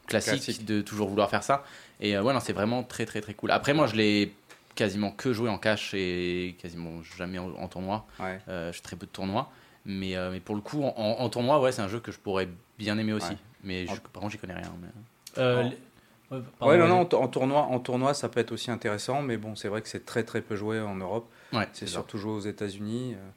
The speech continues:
Speaker 2: c'est comme le Omaha, il y a très peu, il y a toujours un petit tournoi de Omaha, mais c'est, c'est très peu suivi. Alors que je pense que si les gens jouent un peu plus, euh,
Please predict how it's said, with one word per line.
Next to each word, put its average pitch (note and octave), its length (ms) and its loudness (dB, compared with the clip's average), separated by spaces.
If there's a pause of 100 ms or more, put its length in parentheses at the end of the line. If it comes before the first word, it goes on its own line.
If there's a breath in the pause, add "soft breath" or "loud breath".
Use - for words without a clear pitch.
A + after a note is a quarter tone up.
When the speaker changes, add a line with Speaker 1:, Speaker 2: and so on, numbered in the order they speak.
(200 soft breath)
Speaker 2:
c'est - 140 -8
comme A#2+ 200 8
le A2+ 80 8
Omaha, A2+ 420 4
il A2+ 80 -6
y F#2 40 -4
a E2 40 -6
très - 240 -10
peu, G#2+ 220 -6
il G2+ 40 -6
y F#2+ 40 -2
a F2+ 40 -4
toujours G#2 260 -6
un G2 80 -6
petit A2 180 -12
tournoi G#2 240 -6
de G#2 80 -6
Omaha, G#2 340 -4
mais A2 200 -6
c'est, F#2 280 -12 (400 soft breath)
c'est - 160 -6
très A#2+ 160 2
peu A#2+ 140 0
suivi. G#2+ 400 -4 (180)
Alors F#2+ 240 -10
que G2 80 -8
je - 120 -12
pense G#2+ 200 -8
que F#2 360 -8
si - 180 -10
les G#2 100 -4
gens G#2 160 -6
jouent G#2 140 -6
un G#2 60 -4
peu G#2+ 140 -10
plus, A#2+ 340 -12
euh, F#2 40 -8